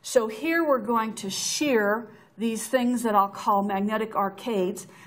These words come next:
They're going to appear in a whole line like this. And as it shears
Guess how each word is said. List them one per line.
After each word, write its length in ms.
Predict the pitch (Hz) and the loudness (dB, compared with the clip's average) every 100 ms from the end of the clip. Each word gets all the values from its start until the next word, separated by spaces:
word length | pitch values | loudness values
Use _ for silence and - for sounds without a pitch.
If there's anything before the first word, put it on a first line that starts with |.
| - | -6
They're 200 | 190 233 | 0 2
going 320 | 220 240 214 202 | 4 2 2 -2
to 180 | 220 | 0
appear 480 | 196 202 - 233 208 | -2 -2 -4 0 0
in 80 | 190 | 0
a 80 | 180 | -2
whole 400 | - 240 226 214 | -4 -2 0 0
line 640 | 208 190 208 208 202 185 | 2 2 4 4 2 0
like 260 | 180 180 - | -2 -4 -4
this. 300 | 180 185 - - - - - | -6 -6 -10 -18 -20 -14 -2
And 260 | 226 226 254 | 0 2 2
as 280 | 254 262 | 4 4
it 160 | 247 240 | 0 -2
shears 800 | - - 311 269 226 220 233 | -8 -6 0 2 2 2 -2